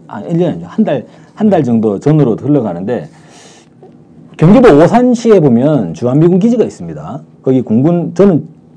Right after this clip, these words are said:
Speaker 1: 대부분 이제 공군 기지로 알고 있는데, 거기에서 그 이른바 이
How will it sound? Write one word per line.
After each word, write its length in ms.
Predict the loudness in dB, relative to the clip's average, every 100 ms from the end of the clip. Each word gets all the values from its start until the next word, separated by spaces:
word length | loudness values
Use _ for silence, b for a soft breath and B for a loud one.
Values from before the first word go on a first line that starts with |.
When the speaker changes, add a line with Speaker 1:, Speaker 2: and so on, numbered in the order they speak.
| _
Speaker 1:
대부분 360 | -2 0 2 2
이제 180 | 0 -4
공군 340 | -2 0 2
기지로 540 | 2 0 -2 -2 -2
알고 240 | -2 -2 -2
있는데, 380 | -2 -2 -4 -6 B B B
거기에서 680 | 4 4 4 0 -4 -8 -8 -20 _ _
그 440 | -6 -4 -4 -6 -10 -10
이른바 480 | -6 -2 0 -2 -4 -12
이 200 | -18